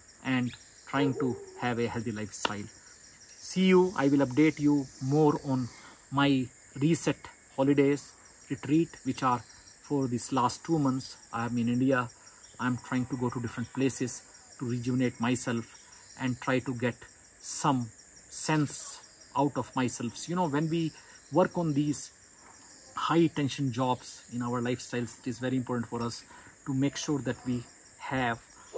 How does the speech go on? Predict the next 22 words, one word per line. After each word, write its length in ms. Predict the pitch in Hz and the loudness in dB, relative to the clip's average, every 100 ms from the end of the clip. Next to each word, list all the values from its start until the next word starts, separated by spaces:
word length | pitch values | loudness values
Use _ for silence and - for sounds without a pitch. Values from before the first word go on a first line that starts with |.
| 466 | -4
a 180 | 139 123 113 | -2 -2 0
reset, 380 | 156 - 131 - - - | 0 0 -4 -6 -12 -4
annual 260 | 143 135 131 | -2 0 0
reset 420 | 117 117 131 110 - | -2 -2 -4 -6 -8
of 160 | 123 - | -10 -6
our 240 | 110 113 - - - - - - | -6 -6 -10 -20 -20 -20 -20 -4
thoughts, 520 | 269 247 - - - - - | 2 2 2 -4 -16 -12 -4
our 160 | 453 - - | -2 -2 -4
brain, 300 | 123 120 120 | -2 0 0
where 160 | 120 110 | 0 -2
we 140 | 117 | -2
are 100 | 110 | -4
going. 300 | 110 110 107 - - - - | -4 -6 -8 -14 -20 -20 -16
It 120 | 110 | -8
is 180 | 120 - | -8 -8
very, 300 | - 120 135 | -6 -2 0
very 180 | 117 113 | 0 -2
important 440 | 107 104 - 98 - - - - | -4 -6 -10 -12 -16 -20 -10 -4
part 240 | 107 98 | -4 -4
of 100 | 101 - - - - - 131 | -8 -10 -16 -20 -20 -12 -6
holistic 360 | 123 - 110 | -6 -8 -10
well-being. 320 | 104 95 98 | -12 -12 -14